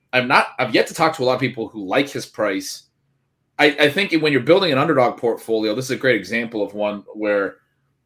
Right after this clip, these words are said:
when he falls, you take a little bit of him 'cause you're like, "Yeah, I mean, I'm, I'm building a huge portfolio. These are cheap drafts. Like, I'm gonna get some of him."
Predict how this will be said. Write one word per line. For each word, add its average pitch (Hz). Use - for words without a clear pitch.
when 147
he 160
falls, 147
you 139
take 151
a 127
little 113
bit 110
of 104
him 110
'cause 113
you're 113
like, 110
"Yeah, 165
I 117
mean, 117
I'm, 113
I'm 110
building 123
a 107
huge 117
portfolio. 101
These 98
are 95
cheap 101
drafts. 92
Like, 90
I'm 104
gonna 104
get 104
some 107
of 98
him." 92